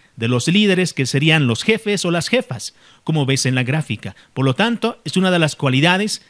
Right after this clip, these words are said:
que no debes olvidarte, cumplir tu trabajo a grado cabal. Por último, el trabajo en equipo. Como ha ido avanzando la ciencia tecnológica, también ha ido avanzando la parte administrativa.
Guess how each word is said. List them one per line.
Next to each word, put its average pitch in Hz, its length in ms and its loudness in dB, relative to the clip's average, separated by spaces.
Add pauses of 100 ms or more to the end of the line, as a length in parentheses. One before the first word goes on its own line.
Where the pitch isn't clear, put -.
(120)
que 120 120 0
no 196 320 2
debes 202 540 0
olvidarte, 202 680 0
cumplir 208 560 0
tu 220 140 -2
trabajo 226 520 -2 (300)
a 160 120 2
grado 143 420 2
cabal. 165 440 -2 (580)
Por 220 120 2
último, 247 540 2 (300)
el 214 200 0
trabajo 208 400 0
en 208 80 2
equipo. - 400 -2 (880)
Como 214 460 0 (120)
ha 202 100 2
ido 262 140 2
avanzando 214 540 2
la 170 140 4
ciencia 196 500 0
tecnológica, 175 720 2
también 180 300 0
ha 185 40 0
ido 175 140 2
avanzando 147 500 0
la 131 140 0
parte 160 260 2
administrativa. 127 920 2